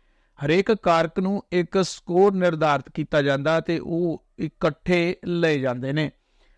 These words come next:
ਤੇ ਉਮੀਦਵਾਰਾਂ ਨੂੰ ਸਮੁੱਚਾ ਸੀ ਆਰ ਐਸ ਸਕੋਰ ਬਣਾਉਂਦੇ ਨੇ ਤੇ ਇਹਨਾਂ ਮਨੁੱਖੀ ਪੂੰਜੀ ਦੇ ਕਾਰਕਾਂ ਦੇ ਆਧਾਰ ਤੇ ਉਹਨਾਂ ਨੂੰ ਕੈਨੇਡਾ ਦੇ ਕਰਮਚਾਰੀਆਂ ਵਿੱਚ ਯੋਗਦਾਨ ਪਾਉਣ ਲਈ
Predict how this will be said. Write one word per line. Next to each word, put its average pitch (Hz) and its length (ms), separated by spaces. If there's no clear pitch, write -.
ਤੇ 180 160
ਉਮੀਦਵਾਰਾਂ 196 580
ਨੂੰ 214 100
ਸਮੁੱਚਾ 185 520
ਸੀ 180 280
ਆਰ 160 200
ਐਸ 156 200
ਸਕੋਰ 156 440
ਬਣਾਉਂਦੇ 139 420
ਨੇ 165 180
ਤੇ 170 400
ਇਹਨਾਂ 175 480
ਮਨੁੱਖੀ 156 480
ਪੂੰਜੀ 151 640
ਦੇ 151 180
ਕਾਰਕਾਂ 147 440
ਦੇ 185 120
ਆਧਾਰ 160 340
ਤੇ 160 180
ਉਹਨਾਂ 175 340
ਨੂੰ 165 100
ਕੈਨੇਡਾ 147 440
ਦੇ 175 180
ਕਰਮਚਾਰੀਆਂ 151 920
ਵਿੱਚ 147 220
ਯੋਗਦਾਨ 151 800
ਪਾਉਣ 156 420
ਲਈ 147 280